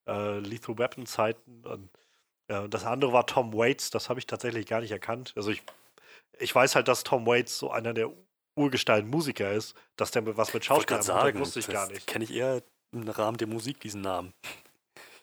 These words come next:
Speaker 1: Und ich glaube, also ich, deshalb hatte ich jetzt auch kein, kein Bild vor Augen, wie der eigentlich aussieht. Und, äh, ich glaube, dazu kommt halt noch ganz stark, dass wir halt den auf Deutsch geguckt haben, den Film. Und ich mein,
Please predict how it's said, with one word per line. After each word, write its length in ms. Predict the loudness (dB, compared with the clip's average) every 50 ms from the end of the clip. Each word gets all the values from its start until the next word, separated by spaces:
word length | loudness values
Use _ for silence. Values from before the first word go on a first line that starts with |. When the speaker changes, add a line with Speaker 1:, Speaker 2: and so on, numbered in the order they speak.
| _ _ _ _ -6
Speaker 1:
Und 120 | -4 -4
ich 100 | -2 2
glaube, 500 | 6 6 6 8 6 6 4 2 -2 -8 _ _ -2
also 240 | 0 2 2 0 0
ich, 160 | -2 -6 -6
deshalb 240 | -6 -4 -2 -2 -2
hatte 120 | -2 -2
ich 40 | -2
jetzt 120 | -6 -6 -6
auch 60 | -6
kein, 320 | -6 -6 -6 -8 -10 -14 -12
kein 220 | -12 -12 -12 -6
Bild 180 | -4 -4 -4 -2
vor 160 | -2 -4 -4
Augen, 220 | -4 -4 -8 -10 -10
wie 60 | -8
der 100 | -8 -8
eigentlich 220 | -8 -10 -10 -8
aussieht. 400 | -6 -6 -6 -6 -10 -12 -14 -16 _ _ _ _ _ _ _ _ _ _ _ -20 -18 _
Und, 400 | -4 -4 -4 -4 -4 -10 -14 -10
äh, 360 | -6 -4 -2 -2 -2 -2 -4 -8 _ _ _ _ _ _ _ _ _ _ _ _ _ _ _ _ _ _ _ _ _ _ _ _ -20 -20 _ _ -6
ich 140 | -6 0
glaube, 240 | 4 4 6 6 6
dazu 300 | 6 4 4 2 -4 -6
kommt 280 | -2 0 0 0 2 2
halt 100 | 2 2
noch 180 | 2 0 0
ganz 200 | 0 0 0 0
stark, 240 | 2 2 2 4 2
dass 160 | 0 -2 0
wir 100 | 2 2
halt 180 | 2 2 0 -4 _ _ _ _ _ _ -8 -8
den 160 | -6 -6 -6
auf 100 | -4 2
Deutsch 260 | 4 4 4 4 2
geguckt 300 | -4 -8 -8 -8 -6 -4
haben, 120 | -6 -6
den 100 | -6 -10
Film. 300 | -10 -4 -4 -2 -2 -4 -6 -14 -20 _ _ _
Und 60 | -2 2
ich 60 | 4
mein, 140 | 4 4